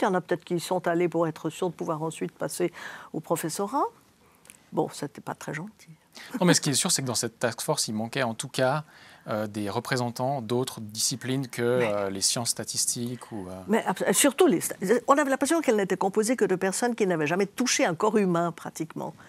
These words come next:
Speaker 1: et qui ignoraient ce que ça pouvait être et ce que ça pouvait impliquer, et cetera. Et en effet, ils ont travaillé derrière un ordinateur, ce qui devient la mode.
Speaker 2: Peut-être que l'exé-, est-ce que l'exécutif a été suffisamment, euh,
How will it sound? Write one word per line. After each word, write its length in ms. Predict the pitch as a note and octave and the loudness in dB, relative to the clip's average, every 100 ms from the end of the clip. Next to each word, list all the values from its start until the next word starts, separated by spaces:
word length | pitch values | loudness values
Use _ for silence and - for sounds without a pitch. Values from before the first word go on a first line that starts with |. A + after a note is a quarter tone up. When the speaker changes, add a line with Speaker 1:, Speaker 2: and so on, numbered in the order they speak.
| - - - | -20 -20 -16
Speaker 1:
et 40 | |
qui 120 | E3+ G#3 | -2 2
ignoraient 560 | - C4+ D4 D#4+ F4 | 4 6 4 4 4
ce 100 | E4 | 2
que 100 | - | 0
ça 160 | F#3+ E3+ | 0 0
pouvait 360 | - E3+ E3+ E3 | 0 2 2 2
être 460 | F#3+ A3 G#3+ - | 2 2 0 -2
et 60 | E3 | -4
ce 100 | D#3 | -2
que 100 | F3 | -2
ça 160 | D#3 D#3+ | -2 -4
pouvait 320 | - D#3 D#3 | -4 -6 -2
impliquer, 540 | D#3+ - D#3+ - F3+ | -4 -4 -10 -2 -2
et 80 | D#3+ | 0
cetera. 440 | - D#3 D3 D3 - - - - | -2 -6 -4 -8 -10 -16 -20 -8
Et 80 | - | -2
en 100 | D#3+ | 0
effet, 180 | F#3 - | 2 2
ils 120 | A#3 F#3 | 2 2
ont 60 | |
travaillé 440 | F3 F3+ F3 F3+ F3+ | 2 0 2 2 2
derrière 380 | F3 E3+ E3+ | 2 2 0
un 80 | E3 | 0
ordinateur, 720 | D#3+ E3 F#3 A3+ - D#4 E3+ | 0 0 0 -2 -2 0 0
ce 100 | - | -4
qui 160 | D#3+ E3 | -6 -4
devient 160 | D3+ D#3 | -2 0
la 120 | F3 | -2
mode. 260 | A#3 G3 - _ _ _ _ _ _ _ _ _ - - - | -4 -8 -10 _ _ _ _ _ _ _ _ _ -20 -20 -6
Speaker 2:
Peut-être 160 | - G3 | -2 2
que 80 | D#3 | 2
l'exé-, 500 | C3+ B2+ - - - | 2 0 -2 -6 -4
est-ce 120 | C#3+ | -2
que 80 | D#3+ | 0
l'exécutif 600 | C3 B2+ D#3 D#3+ A3 - | 0 0 -2 -2 -2 -2
a 140 | - | -2
été 200 | B2 A#2+ | -2 -2
suffisamment, 680 | A2+ - - C3+ C3 C3 A#2+ | -2 -4 -4 -4 -4 -4 -4
euh, 140 | G#2 | -6